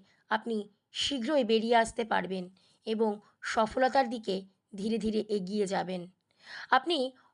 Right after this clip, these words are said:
অন্তর থেকে মহাবিশ্বকে যদি বিশ্বাস করেন, ভালোবাসেন, তাহলে এই ঘটনাগুলি আপনার সাথে ঘটবেই, কারণ মহাবিশ্ব আপনাকে উজাড় করে দেবে। শুধু আপনাকে তার প্রতি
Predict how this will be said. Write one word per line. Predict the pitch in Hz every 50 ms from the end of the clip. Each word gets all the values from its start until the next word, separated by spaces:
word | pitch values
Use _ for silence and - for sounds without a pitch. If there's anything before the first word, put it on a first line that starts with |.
| _ -
অন্তর | 233 226 233 240 233 220 294 302
থেকে | 294 - 302 294 294 269 254
মহাবিশ্বকে | 240 226 214 220 208 220 240 226 - - 254 220 254
যদি | 226 247 240 254
বিশ্বাস | 208 214 214 - - - 254 254 - -
করেন, | - 220 214 220 233 220 190 190 190 - _ _ _ _ _ - 208
ভালোবাসেন, | 190 190 214 214 220 233 254 262 254 - - 220 190 185 185 185 _ _ _ _ _ _
তাহলে | - 226 208 - 269 254 208 190 190 190 - _ _ _ _ -
এই | - 247 247 214
ঘটনাগুলি | 202 220 214 226 247 254 247 226 262 262 269 - -
আপনার | - 196 190 - - 220 233
সাথে | 220 - 254 254 311 269
ঘটবেই, | 214 - - 220 214 196 190 196 180 170 185 - _ _ _ _ _ _ -
কারণ | - 226 226 254 254 208 196 196 - _ _ _ _ - 226
মহাবিশ্ব | 233 240 277 294 320 311 - - - 311
আপনাকে | 302 294 311 320 302 - 254 226 226
উজাড় | - 233 214 247 262 262 262
করে | 262 247 214 208
দেবে। | 190 196 180 180 175 190 190 _ _ _ _ _
শুধু | - - 262 233 294 294 302 - -
আপনাকে | - 196 196 196 254 269 269 - - 185 175 - _ _ _ _ _ _
তার | - 359 233 254 262
প্রতি | - 311 311 269 277 233 220 220